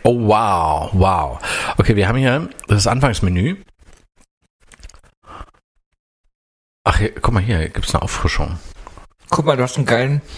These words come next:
Speaker 1: Ah.
Speaker 2: äh, so einen Kreuzcursor. Ist ja lustig.
Speaker 1: Ja, so ein Kreuzcursor,
Speaker 2: Also
Speaker 1: wie so ein,
Speaker 2: X markiert
Speaker 1: das,
Speaker 2: den Schatz
Speaker 1: ganz
Speaker 2: mäßig.
Speaker 1: genau, das X markiert den Schatz. Und weißt du, wo wir hier sind? Das Anfangsmenü.
Speaker 2: Ne?
Speaker 1: Das Panorama, ich erkenn's sofort.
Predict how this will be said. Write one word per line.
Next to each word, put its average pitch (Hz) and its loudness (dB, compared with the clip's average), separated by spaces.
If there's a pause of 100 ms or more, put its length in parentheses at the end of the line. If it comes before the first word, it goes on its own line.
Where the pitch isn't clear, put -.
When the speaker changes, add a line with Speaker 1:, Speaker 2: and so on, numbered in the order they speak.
(440)
Speaker 1:
Ah. - 2
Speaker 2:
äh, 123 0
so 113 0
einen 117 2
Kreuzcursor. 107 0
Ist 120 -4
ja 147 2
lustig. 101 -4 (100)
Speaker 1:
Ja, 95 4
so 92 -2
ein 85 -4
Kreuzcursor, - 2
Speaker 2:
Also 95 2
Speaker 1:
wie 107 2
so 110 2
ein, 110 0
Speaker 2:
X 107 -6
markiert 175 2
Speaker 1:
das, - -6
Speaker 2:
den 143 0
Schatz - 0
Speaker 1:
ganz 123 2
Speaker 2:
mäßig. 127 0
Speaker 1:
genau, 110 2
das 95 2
X 101 -2
markiert 110 0
den 101 2
Schatz. - 0 (300)
Und 98 6
weißt 135 2
du, 160 4
wo 147 -2
wir 147 4
hier 131 4
sind? 160 0 (160)
Das 107 4
Anfangsmenü. 120 2 (240)
Speaker 2:
Ne? 131 0 (240)
Speaker 1:
Das - 2
Panorama, 127 4
ich 104 0
erkenn's 131 2
sofort. 107 2